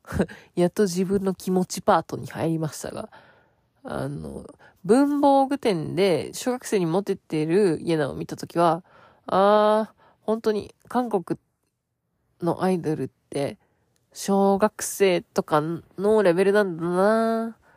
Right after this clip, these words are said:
マジか、みたいな。今日そういう感じのショーを見に行くのかっていう気持ちだったんだけど、カバー曲を歌ってるイエナを見て、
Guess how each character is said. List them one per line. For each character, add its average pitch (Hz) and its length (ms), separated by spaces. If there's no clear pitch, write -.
マ 196 200
ジ 202 160
か、 190 640
み 190 120
た 160 100
い 139 60
な。 135 180
今 202 160
日 - 0
そ 202 300
う 214 60
い 214 200
う 208 60
感 202 340
じ 202 120
の 190 280
シ - 120
ョ 214 40
ー 180 200
を 165 60
見 175 120
に 165 120
行 - 100
く - 80
の - 120
か 180 320
っ 185 60
て - 160
い - 120
う - 60
気 - 100
持 180 120
ち - 80
だ 190 80
っ - 20
た - 220
ん 170 120
だ 170 120
け - 100
ど、 233 240
カ - 140
バ 208 240
ー - 20
曲 185 380
を 170 60
歌 175 140
っ 190 40
て - 160
る 190 80
イ 196 60
エ 196 60
ナ 190 140
を 175 40
見 175 120
て、 247 220